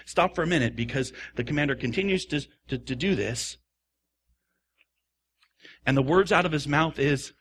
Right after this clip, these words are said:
<laughs> he said no when Joshua asked him, but his, his statement is, "I have given you this city." Why does he do it that way? It's God's plan, you see.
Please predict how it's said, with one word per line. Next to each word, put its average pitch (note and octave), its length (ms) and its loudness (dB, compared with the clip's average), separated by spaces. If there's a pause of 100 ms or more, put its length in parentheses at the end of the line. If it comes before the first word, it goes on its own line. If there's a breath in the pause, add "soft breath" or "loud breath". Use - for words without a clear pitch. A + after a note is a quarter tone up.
(320)
<laughs> - 400 -20
he - 240 -4
said C#3+ 260 -2
no E3+ 280 0
when A2 200 -2 (240 loud breath)
Joshua C3+ 340 -2
asked C#3 280 -4
him, A#2 80 -2
but A#2 100 0
his, A#2 220 -6 (160 soft breath)
his B2+ 160 -6
statement D3+ 400 -4
is, A#2 200 -2 (280 loud breath)
"I C3+ 100 0
have C3+ 220 -4
given F#3+ 280 -2
you C3 100 -4
this B2 180 -8
city." B2 380 -6 (220 loud breath)
Why E3+ 280 2
does A3 220 0
he G3+ 80 -6
do F3+ 200 -2
it B2+ 120 -4
that - 200 -10
way? - 240 -12 (3250 soft breath)
It's E3+ 180 2
God's A#3 600 4
plan, G3 440 4
you D3 120 4
see. B2+ 560 -4